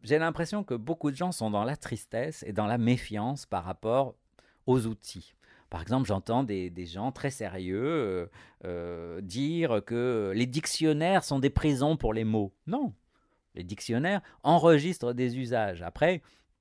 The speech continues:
libre à nous d'utiliser les mots dans des sens, euh, inédits ou nouveaux, ou de créer des mots qui ne sont pas dans le dictionnaire. Donc, voilà, le dictionnaire n'est pas plus une prison que n'importe quelle table,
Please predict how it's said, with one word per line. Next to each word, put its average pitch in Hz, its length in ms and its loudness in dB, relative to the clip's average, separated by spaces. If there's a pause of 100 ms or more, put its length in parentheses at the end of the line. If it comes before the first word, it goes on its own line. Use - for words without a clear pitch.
(300)
libre 101 260 -2
à 90 80 0
nous 135 140 4
d'utiliser 95 520 -2
les 90 120 0
mots 139 200 2
dans 92 140 -2
des 92 180 -2
sens, 113 380 -2
euh, 85 240 -2
inédits 156 640 4
ou 110 100 2
nouveaux, 202 360 2
ou 143 80 2
de 110 80 0
créer 120 320 4
des 113 80 4
mots 127 180 4
qui - 80 -10
ne - 40 -14
sont 107 120 -4
pas 107 140 0
dans 101 100 0
le 104 60 -2
dictionnaire. 170 560 -4 (520)
Donc, 214 300 2 (440)
voilà, 147 280 0
le 123 120 4
dictionnaire 165 640 2
n'est 123 180 0
pas 151 160 2
plus 160 300 -4
une 113 120 2
prison 180 460 2
que 117 200 4
n'importe 135 380 0
quelle 101 220 0
table, 143 580 -2